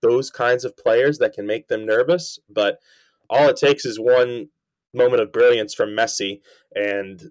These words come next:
uh, if Argentina go up one nothing, then France have to change the way that they often like to play, this kind of defensive shape. And I think that's really the interesting part for me is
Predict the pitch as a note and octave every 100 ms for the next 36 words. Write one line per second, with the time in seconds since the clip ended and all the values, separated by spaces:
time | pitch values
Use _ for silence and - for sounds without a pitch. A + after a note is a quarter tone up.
0 | - G2+ G2+ G2+ G2 G#2 G2+ A2+ G#2 G2+
1 | A#2 G#2+ G#2+ G#2+ - A#2+ B2 G2+ G2+ G2+
2 | G#2+ - G#2+ G2+ G2+ - A2 G#2 A2+ -
3 | G2 - A#2+ A#2 G#2 G2+ - G#2 G2+ G2+
4 | G2 E2+ E2 G2+ G2 G2 - G#2+ G#2+ G#2
5 | G2 G#2+ - A2 - G2 G2+ G2+ G2+ -
6 | G#2 G2+ G#2 G2+ G#2 G2+ G2 - G2+ G#2+
7 | G2+ G2+ B2 G#2 _ _ _ _ _ -
8 | C#3 - A#2+ C3 A#2 G#2+ F2 G#2 G2+ B2+
9 | - A2 A2 A2 G2+ G#2+ G#2 A2 G2+ G2+